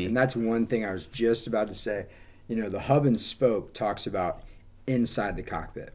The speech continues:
Speaker 2: when I'm
Speaker 1: Mm-hmm.
Speaker 2: doing kind of a, what we call the instrument co-, cr-, cross check. But when you come to pilot training, you're gonna get hammered on every single day about looking outside.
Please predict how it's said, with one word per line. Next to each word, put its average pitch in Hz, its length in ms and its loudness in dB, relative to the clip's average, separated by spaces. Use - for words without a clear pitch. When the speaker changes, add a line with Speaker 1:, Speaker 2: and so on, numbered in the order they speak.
Speaker 2:
when 101 100 -6
I'm 90 120 -2
Speaker 1:
Mm-hmm. 104 40 -8
Speaker 2:
doing 104 240 -4
kind 104 180 -8
of 95 60 -6
a, 95 60 -2
what 113 260 0
we 117 100 2
call 110 220 -2
the 95 180 -6
instrument 113 600 -2
co-, - 280 -6
cr-, - 160 -18
cross 98 400 -4
check. - 360 -10
But 107 380 -2
when 104 160 -8
you 113 120 0
come 165 200 2
to 151 60 2
pilot 139 340 2
training, 95 480 -6
you're 123 200 2
gonna 117 180 4
get 92 280 -4
hammered 120 680 2
on 85 440 -6
every 117 380 2
single 101 300 -4
day 98 240 -2
about 92 280 -8
looking 98 520 -6
outside. 90 760 -4